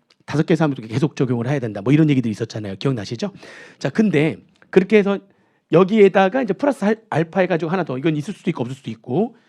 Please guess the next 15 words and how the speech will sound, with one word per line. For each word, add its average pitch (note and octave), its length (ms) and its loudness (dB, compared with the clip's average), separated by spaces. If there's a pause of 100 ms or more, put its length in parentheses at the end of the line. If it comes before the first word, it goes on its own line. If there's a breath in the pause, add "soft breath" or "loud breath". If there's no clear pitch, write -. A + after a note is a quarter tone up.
(100 soft breath)
이 C#3 100 2
중에 F#3 160 4
선택하게 A3+ 400 0
돼 C3+ 80 0
있었잖아요. G2+ 640 -8 (840)
그쵸? - 320 -8 (560)
자, C3 120 -6
근데 D#3 720 -2 (320)
정기 C#3+ 320 -4
매출액이 D#3 400 -4
없는 G2+ 240 -18
거야. F2 180 -20 (1200)
둘 E3+ 160 -2
중에 E3 180 -4
하나라도. D#3 380 -2